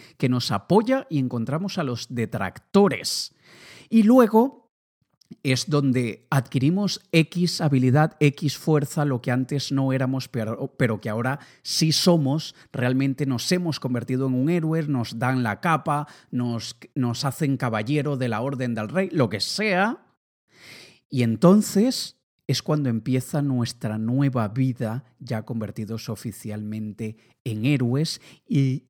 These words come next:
regresamos a nuestra vida cotidiana,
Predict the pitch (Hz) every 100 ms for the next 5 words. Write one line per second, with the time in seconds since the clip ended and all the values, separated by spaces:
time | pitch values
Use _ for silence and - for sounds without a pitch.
0 | _ 127 123 120 117 107 104 98 - 120
1 | 107 95 92 - - _ _ _ - 113
2 | 107 95 - 98 90 95 98 101 98 123
3 | 185 180 170 269